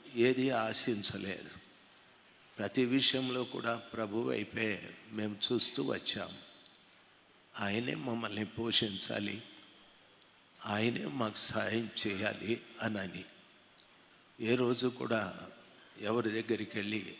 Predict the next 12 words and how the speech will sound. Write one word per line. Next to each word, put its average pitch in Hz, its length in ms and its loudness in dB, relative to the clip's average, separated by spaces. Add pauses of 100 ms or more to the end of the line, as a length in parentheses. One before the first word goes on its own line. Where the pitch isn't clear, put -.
(200)
మా 101 160 -4
కష్టాలు 104 580 -4 (120)
చెప్పడం 104 500 -4
కానీ, 95 360 -8 (840)
మా 107 140 -2
బాధలు 104 480 0 (180)
చెప్పడం, 101 520 -8
మా 101 120 -6
రోగాలు 104 540 0 (140)
చెప్పడం, 101 460 -8 (920)
ఇవ-, 117 180 0 (120)
ఇటువంటివి 110 800 -2